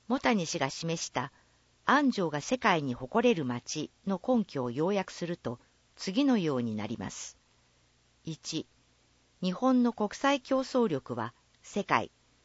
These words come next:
とりわけ米中に対して優位である。二、世界的に見て安城は人口過密だが、東京、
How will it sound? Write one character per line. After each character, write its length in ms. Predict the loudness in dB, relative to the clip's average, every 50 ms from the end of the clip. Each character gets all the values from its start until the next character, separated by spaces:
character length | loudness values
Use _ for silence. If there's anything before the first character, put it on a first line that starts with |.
| _ _ _ _ _ _
と 100 | -2 0
り 120 | 0 2
わ 140 | 2 2 0
け 260 | 0 0 -2 -2 -2 -6 _ _ _ 0
米 280 | 2 4 6 6 4
中 240 | 2 -2 -4 -4 -2
に 180 | -2 -4 -4 -4
対 260 | -4 -2 -2 -2 -2
し 140 | -2 -6 -6
て 100 | -6 -8
優 260 | -4 0 2 2 2
位 120 | 0 0
で 180 | -2 -4 -4 -4
あ 100 | -4 -6
る。 140 | -8 -12 -18 -20 _ _ _ _ _ _ _ _ _ _ _ _ _ _ _ _ -6
二、 220 | -4 -4 -4 -6 -12 _ _ _ _ _ _ _ _ _
世 220 | -18 -4 -4 0
界 220 | 4 4 4 4 4
的 240 | 0 -2 2 4 4
に 100 | 4 6
見 140 | 4 2
て 240 | 2 0 -2 -4 -4 -8 _ _ _ _ _
安 280 | 2 4 6 6 4
城 160 | 4 2 2 2
は 120 | 2 2
人 240 | 0 0 0 -2 -2
口 280 | 0 0 0 0 0
過 140 | 0 -2 -2
密 260 | -2 -2 -4 -4 -2
だ 120 | -2 -2 -2
が、 160 | -2 -6 -8 -10 _ _ _ _ _ _ _ _ _
東 200 | 0 2 2 2 0
京、 360 | -2 0 2 2 2 0 -2